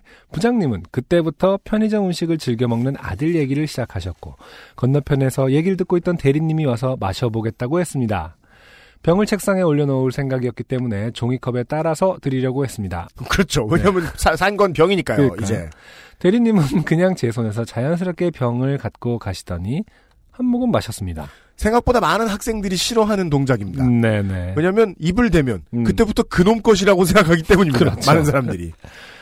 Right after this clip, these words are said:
Speaker 1: <laughs> 어, 대리님이 한 모금 드신 다음에 "이거 그냥 민트향 나는 밀크티인데요? 난 먹을만한데?"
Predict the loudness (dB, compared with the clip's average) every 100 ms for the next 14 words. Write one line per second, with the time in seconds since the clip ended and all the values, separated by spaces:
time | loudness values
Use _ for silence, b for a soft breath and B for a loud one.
0 | B B B B B -8 -2 2 4 4
1 | 4 4 2 2 0 0 2 0 0 -2
2 | -4 _ _ -8 -4 0 0 2 0 0
3 | 0 0 0 0 0 0 -4 -4 -2 -4
4 | -6 _ -2 0 2 0 0 0 -2